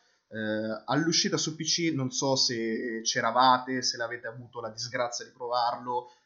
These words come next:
era veramente una tragedia. Eh, nel senso che era piagato da una miriade di bug allucinanti,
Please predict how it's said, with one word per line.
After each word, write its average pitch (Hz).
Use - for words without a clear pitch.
era 127
veramente 127
una 120
tragedia. 107
Eh, 107
nel 120
senso 135
che 120
era 123
piagato 139
da 127
una 123
miriade 131
di 127
bug 120
allucinanti, 123